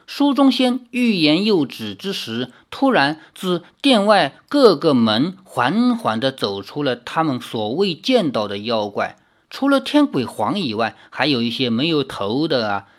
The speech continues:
七八只眼睛的啊，像一团烂肉的啊，奇形怪状，什么都有。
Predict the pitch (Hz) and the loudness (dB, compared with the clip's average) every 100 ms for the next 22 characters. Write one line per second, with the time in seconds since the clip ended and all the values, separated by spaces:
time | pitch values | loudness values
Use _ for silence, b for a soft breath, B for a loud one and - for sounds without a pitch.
0 | b - 226 214 180 - 175 139 98 92 | b 0 2 2 0 0 -2 0 0 -4
1 | 113 143 147 139 123 B B B - 151 | -4 -2 -2 -2 -4 B B B -2 -2
2 | 180 190 139 151 220 202 165 240 185 120 | -2 -2 -2 0 0 0 2 4 4 2
3 | 113 104 101 b b - - 127 175 190 | -4 -4 -6 b b -10 -8 -6 -6 -6
4 | - 120 117 117 135 101 123 104 - _ | -4 -2 -2 0 -2 -2 -6 -8 -10 _
5 | - 113 107 165 190 120 120 107 95 | -8 -6 -4 -4 -4 -4 -6 -6 -10